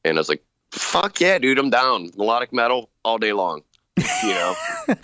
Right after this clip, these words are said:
Speaker 2: I
Speaker 1: Um,
Speaker 2: mean, it's already in your wheelhouse. You know what I mean?
Speaker 1: Yeah,
Speaker 2: Like, so
Speaker 1: yeah.
Speaker 2: it's not like you're, like, sidestepping into, like, salsa music or something, you know?
Speaker 1: Yeah. And, you know, he's like, "Well, yeah, you haven't heard any of the stuff yet." It's like, "Dude, I know it's gonna be awesome. Don't worry about it." And so when the time came around for,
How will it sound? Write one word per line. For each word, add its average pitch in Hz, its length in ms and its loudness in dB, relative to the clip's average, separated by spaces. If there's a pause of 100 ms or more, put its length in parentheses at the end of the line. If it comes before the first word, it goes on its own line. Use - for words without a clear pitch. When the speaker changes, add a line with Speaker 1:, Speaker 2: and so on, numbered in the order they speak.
Speaker 2:
I 202 200 2
Speaker 1:
Um, 226 80 2
Speaker 2:
mean, 240 100 2
it's 214 100 0
already 254 380 4
in 190 100 4
your 156 120 4
wheelhouse. 156 720 2
You 156 140 4
know 165 80 2
what 175 100 4
I 165 60 2
mean? 160 220 4
Speaker 1:
Yeah, 175 80 4
Speaker 2:
Like, 131 360 2
so 175 100 2
Speaker 1:
yeah. 165 40 2
Speaker 2:
it's 160 100 0
not 190 140 2
like 180 240 0
you're, 151 160 2
like, 127 200 2
sidestepping 139 720 2
into, 127 180 2
like, 110 180 2
salsa 120 460 0
music 101 360 2
or 92 60 0
something, 90 360 -2
you 101 120 2
know? 110 240 2 (500)
Speaker 1:
Yeah. 127 400 -2 (280)
And, 107 420 2 (280)
you 110 100 4
know, 107 60 4
he's 107 160 2
like, 127 100 -8
"Well, 180 140 2
yeah, 175 180 2
you 165 140 2
haven't 170 200 0
heard 165 220 2
any 147 120 2
of 127 60 0
the 113 60 -4
stuff 143 320 0
yet." 92 100 2
It's 87 100 -6
like, 98 160 -2
"Dude, 135 220 2
I 110 200 2
know 110 140 2
it's 107 120 -4
gonna 98 120 -4
be 95 100 2
awesome. 85 300 0
Don't 90 120 2
worry 85 180 2
about 76 200 0
it." 73 120 -12 (100)
And 95 140 0
so 107 200 2
when 95 200 0
the 92 60 -2
time 107 300 -2
came 98 200 0
around 90 340 2
for, 82 380 0